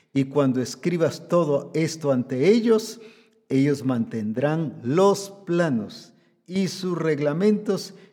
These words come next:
y en realidad los seguirán". Fíjese que está hablando sobre la imagen del templo. ¿Qué pasó con los sacerdotes que estaban en el tiempo de Malaquías?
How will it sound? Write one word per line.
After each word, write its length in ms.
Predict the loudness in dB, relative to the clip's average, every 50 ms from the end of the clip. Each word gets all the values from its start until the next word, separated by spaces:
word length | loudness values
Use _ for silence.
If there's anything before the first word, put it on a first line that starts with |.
| _ -10
y 140 | -2 -2 0
en 140 | 0 0
realidad 420 | -2 -2 -4 -4 -4 -4 -4 -4 -4
los 160 | -4 -6 -8
seguirán". 640 | -12 -14 -14 -14 -16 -20 -20 -20 -20 -20 _ _ _ _ _ _ _ _ _ _ _ _ _ _ _ _ _ _ _ _ _ _ _ _ _ _ _ _ _ _ _ _ _ _ _ _ _ _
Fíjese 640 | _ -8 -8 -6 -4 -4 -4 -4 -4 -4 -4 -4 -4
que 120 | -4 -4 -4
está 220 | -2 -2 -2 -2
hablando 440 | -2 0 -2 -4 -4 -4 -4 -4 -6
sobre 440 | -6 -6 -8 -6 -6 -4 -4 -4 -4
la 200 | -4 -6 -6 -6
imagen 1040 | -6 -4 -4 -4 -4 -4 -6 -6 -8 -8 -10 -8 -8 -6 -8 -8 -8 -10 -12 -14 -16
del 200 | -18 -16 -18 -18 -20
templo. 760 | _ -16 -14 -14 -14 -16 -18 _ _ _ -20 -20 -20 _ _ _ _ _ _ _ _ _ _ _ _ _ _ _ _ _ _ _ _ _ _ _ _ _ _ _
¿Qué 120 | -4 -2
pasó 420 | 0 0 0 0 0 0 -2 -2 -2
con 140 | 0 -2 0
los 140 | -2 -2
sacerdotes 1300 | -2 -4 -6 -4 -4 -4 -4 -4 -2 -2 -4 -4 -4 -6 -6 -6 -6 -8 -12 -20 -20 -20 -20 -20 _ _ _ _ _ _
que 80 | -20
estaban 400 | -16 -10 -6 -4 -2 0 0 0
en 140 | 0 -2 -4
el 120 | -6 -8
tiempo 280 | -6 -6 -6 -4 -4 -4
de 80 | -4 -4
Malaquías? 840 | -6 -8 -10 -14 -16 _ -16 -12 -10 -10 -10 -12 -14 -20 -20 -20